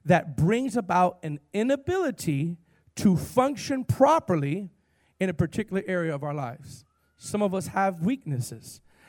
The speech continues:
We have an inability to sometimes overcome certain things. There's some weaknesses that some people may have, continually have.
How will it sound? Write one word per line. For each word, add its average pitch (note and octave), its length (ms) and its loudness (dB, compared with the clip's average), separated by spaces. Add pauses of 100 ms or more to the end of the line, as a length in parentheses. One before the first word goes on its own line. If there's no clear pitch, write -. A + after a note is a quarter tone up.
We E3 120 6
have F#3 160 6
an F3 180 0
inability G#3 1040 -2
to - 140 -8
sometimes F#3 600 -2
overcome F#3 600 0
certain C#3+ 460 -6
things. B2+ 320 -8 (260)
There's G3 180 4
some E3+ 240 0
weaknesses F#3 640 0
that E3 260 0
some G3 280 -4
people F#3+ 340 -2
may E3+ 260 -4
have, E3+ 240 -2
continually F3 380 -6
have. F#3+ 260 -2